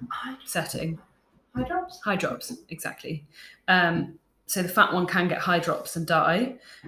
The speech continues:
Speaker 2: Um, you get unequal, the way you can see that, you get unequal fluid in the amniotic sacs,
Speaker 1: Yeah.
Speaker 2: which makes sense.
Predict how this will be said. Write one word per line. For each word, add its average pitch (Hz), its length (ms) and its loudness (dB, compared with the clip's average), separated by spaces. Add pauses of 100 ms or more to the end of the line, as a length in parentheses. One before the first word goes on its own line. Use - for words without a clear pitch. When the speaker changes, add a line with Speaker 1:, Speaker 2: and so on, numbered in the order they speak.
(100)
Speaker 2:
Um, 165 400 2 (840)
you 190 120 0
get - 380 0
unequal, 202 580 4
the 165 60 -2
way 180 180 4
you 180 60 -2
can 180 320 -2
see 190 320 0
that, 175 260 2
you 185 60 -4
get - 220 -4
unequal 185 400 2
fluid 180 400 0
in 160 80 -2
the 165 80 0
amniotic 160 440 -2
sacs, - 600 -2
Speaker 1:
Yeah. 208 220 0
Speaker 2:
which - 120 -6
makes 185 220 0
sense. - 520 2